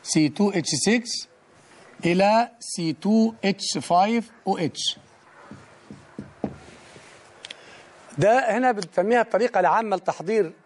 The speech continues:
الكحولات، يعني هحول أول لهيد الكايل، هاخد سي تو اتش سكس وفعله مع سي ال تو في ضوء غير مباشر،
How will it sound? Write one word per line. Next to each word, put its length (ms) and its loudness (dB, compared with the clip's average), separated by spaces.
الكحولات، 680 0
يعني 180 0
هحول 500 -2
أول 280 -2
لهيد 240 -2
الكايل، 500 0
هاخد 260 0
سي 200 -4
تو 180 -4
اتش 120 -6
سكس 400 -2
وفعله 440 0
مع 240 -2
سي 340 -10
ال 240 -2
تو 300 0
في 160 2
ضوء 240 2
غير 220 0
مباشر، 560 0